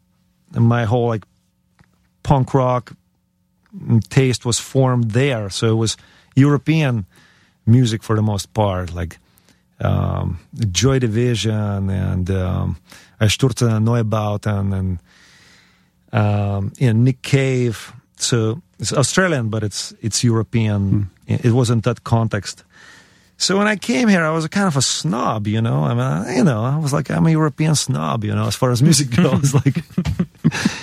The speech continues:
Speaker 1: and, uh, you know, people were trying to show me, like, kind of Black Flag, and I was like, "Ah, I guess." Like, this is kinda like, you know, let's, let's get something more, uh, surprising in there. And then,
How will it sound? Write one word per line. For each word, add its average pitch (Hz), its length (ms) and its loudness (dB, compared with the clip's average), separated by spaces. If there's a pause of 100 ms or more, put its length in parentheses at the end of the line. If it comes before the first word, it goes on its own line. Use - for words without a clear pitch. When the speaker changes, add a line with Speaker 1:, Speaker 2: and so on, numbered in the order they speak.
(400)
Speaker 1:
and, 156 380 2
uh, 160 280 2
you 240 100 -4
know, 170 120 2
people 151 200 0
were 160 60 2
trying 147 200 0
to 139 60 -2
show 135 180 -2
me, 127 80 0
like, 117 240 -4 (420)
kind 110 140 0
of 98 140 0
Black 110 300 0
Flag, 107 600 -2
and 104 100 -8
I 104 100 -6
was 117 120 -4
like, 160 140 -2
"Ah, 185 640 2
I 139 80 -2
guess." 104 640 -2
Like, 113 120 0
this 123 160 -2
is 139 100 0
kinda 123 260 2
like, 113 240 -4 (1080)
you 208 200 4
know, 123 200 2
let's, - 600 -4
let's 165 240 -6
get 185 220 0
something 165 540 0 (520)
more, 156 760 2
uh, 120 680 0 (100)
surprising 165 720 0
in 113 160 0
there. 101 240 -4
And 131 240 4
then, 151 260 2